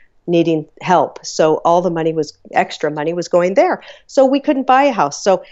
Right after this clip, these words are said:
I was writing down, um, everything. I said, "I, I just, uh, love, I'm so happy, uh,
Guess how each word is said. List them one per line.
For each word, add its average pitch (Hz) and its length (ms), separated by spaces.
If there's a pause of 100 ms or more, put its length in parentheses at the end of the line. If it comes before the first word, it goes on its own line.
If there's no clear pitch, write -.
(360)
I 240 300
was 226 280
writing 208 460
down, 175 540 (100)
um, 151 380 (680)
everything. 202 360
I 165 60
said, - 220
"I, 180 300
I 170 200
just, 175 320 (200)
uh, 151 340
love, 196 600 (320)
I'm 185 160
so 214 400
happy, 190 640 (420)
uh, 147 220